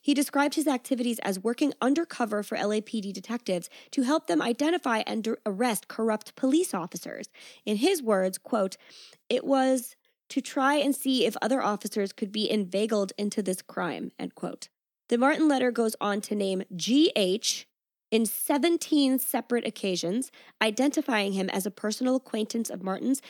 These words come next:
as well as of Sergeant McCauley's, and named him as the killer of both Elizabeth Black Dahlia Short and of a second woman, Louise Springer,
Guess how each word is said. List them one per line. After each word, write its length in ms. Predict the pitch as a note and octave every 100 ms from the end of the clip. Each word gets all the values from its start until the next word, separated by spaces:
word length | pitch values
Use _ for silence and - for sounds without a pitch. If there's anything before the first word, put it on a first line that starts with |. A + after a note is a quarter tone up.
| -
as 280 | - A#3 G3
well 240 | A#3+ C4+ D#4
as 160 | A#3
of 100 | A3+
Sergeant 400 | - G3 G3 G3
McCauley's, 580 | G3 - D4 G#3 G3 - - -
and 160 | G#3+ A3
named 280 | A3+ C4+ C#4
him 260 | F#4 D#4+
as 160 | - A3
the 80 | A#3+
killer 300 | - A3+ A3
of 180 | G#3 -
both 220 | G3 G3+
Elizabeth 640 | G3 F#3+ G3 G#3+ A3 B3 -
Black 300 | G#3 G#3 -
Dahlia 320 | G3 G3 G3
Short 380 | - D3 D#3+ - - -
and 140 | - B3
of 100 | G#3+
a 60 |
second 320 | G#3+ F4 F4 D#4
woman, 380 | G#3+ G3+ G3 G3+ _ -
Louise 280 | A#3+ G#3 -
Springer, 500 | - F4+ A3+ F#3+